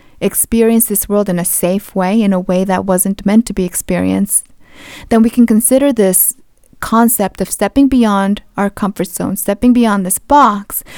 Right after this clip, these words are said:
to simply be one of completely letting go of any attachments to the way things need to be and allowing energy to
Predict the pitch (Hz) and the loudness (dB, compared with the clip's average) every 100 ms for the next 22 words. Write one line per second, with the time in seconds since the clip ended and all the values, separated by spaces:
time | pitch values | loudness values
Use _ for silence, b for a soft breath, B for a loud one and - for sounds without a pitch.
0 | B - 233 - 302 311 311 285 - 208 | B -4 -2 0 0 0 2 2 2 0
1 | 208 202 202 190 196 190 185 196 - 196 | 2 2 0 0 0 0 0 -2 -4 -2
2 | 196 185 202 - b b b b - 202 | 0 -2 -6 -12 b b b b -2 0
3 | - 285 277 269 214 190 190 185 180 185 | 0 0 2 2 2 2 0 0 0 2
4 | 254 294 - 214 196 196 196 185 - 202 | 2 0 0 0 2 0 0 -4 -6 -4
5 | 220 - 254 277 269 - - 226 208 190 | -4 0 2 2 2 -4 -2 0 0 0
6 | 185 - 190 180 - 175 180 180 185 233 | 0 0 0 0 -2 -4 -4 -4 2 2
7 | 247 - 196 190 185 190 220 220 - 214 | 0 -2 -2 0 0 0 0 -2 0 0
8 | 220 214 - 175 170 - - 190 180 180 | 2 0 -2 -6 -6 -8 -6 -2 -2 -4